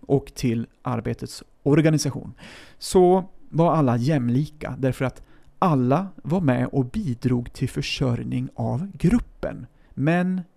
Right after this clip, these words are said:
kvinnor och barn. Den ekonomiska basen kom därför att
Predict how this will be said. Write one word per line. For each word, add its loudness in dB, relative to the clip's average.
kvinnor -8
och -10
barn. -14
Den 0
ekonomiska 4
basen 2
kom 0
därför -2
att -6